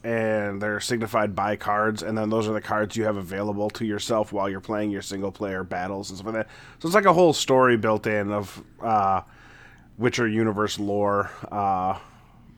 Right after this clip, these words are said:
and so the cards you get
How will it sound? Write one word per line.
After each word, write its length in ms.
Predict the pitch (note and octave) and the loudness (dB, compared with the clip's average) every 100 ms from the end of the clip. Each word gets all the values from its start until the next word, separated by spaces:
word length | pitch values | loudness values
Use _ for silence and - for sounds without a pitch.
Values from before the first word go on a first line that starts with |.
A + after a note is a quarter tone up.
| - | -6
and 580 | A#2+ A2+ A2 G2+ G#2 - - - - - - - | -2 0 0 0 -4 -8 -20 -20 -20 -20 -20 -12
so 960 | - C3+ C3 B2 A#2+ A#2 A2+ A2 G#2 G#2 | 4 8 8 8 6 6 4 2 0 -6
the 120 | - | -2
cards 380 | C3 C3 A#2+ A2+ | 4 4 4 -2
you 80 | |
get 360 | G#2+ B2 A#2+ | 0 2 2